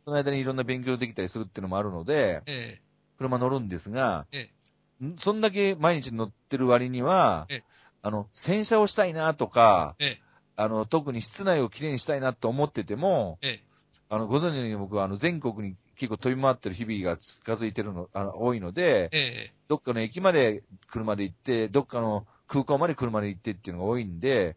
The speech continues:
Speaker 2: ああ、ああ。
Speaker 1: 全然その、車洗う暇とかないんですよ。
Speaker 2: ええ、ええ。
Speaker 1: で、極端な話、あの、よく車の中でいろんなことするので、
Speaker 2: ええ。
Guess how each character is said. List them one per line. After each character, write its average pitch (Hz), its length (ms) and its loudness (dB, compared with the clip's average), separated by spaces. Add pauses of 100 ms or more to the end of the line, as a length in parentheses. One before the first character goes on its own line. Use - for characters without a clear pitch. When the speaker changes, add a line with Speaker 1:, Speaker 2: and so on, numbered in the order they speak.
(140)
Speaker 2:
あ 135 60 -10
あ、 123 400 -12
あ - 40 -18
あ。 95 40 -20 (160)
Speaker 1:
全 175 160 -4
然 185 120 -4
そ 180 100 -4
の、 156 300 -2 (280)
車 139 400 4
洗 135 200 8
う 139 80 6
暇 127 200 0
と 120 100 0
か 98 120 -2
な 135 140 4
い 123 80 -2
ん 92 80 -8
で 78 80 -6
す - 120 -6
よ。 85 300 2
Speaker 2:
え 156 60 2
え、 156 40 8
え 139 40 4 (500)
え。 - 100 -20
Speaker 1:
で、 - 80 -14
極 165 180 2
端 196 80 6
な 180 60 6
話、 131 240 2
あ 110 80 2
の、 110 240 -2
よ 143 140 -2
く 123 120 -4
車 185 280 2
の 180 60 0
中 160 180 4
で 117 80 4
い 113 40 2
ろ 117 100 0
ん - 20 0
な 120 60 0
こ 123 100 -2
と 113 60 -8
す - 120 -6
る 127 100 -6
の 104 120 -2
で、 113 480 4
Speaker 2:
え 165 60 0
え。 123 240 0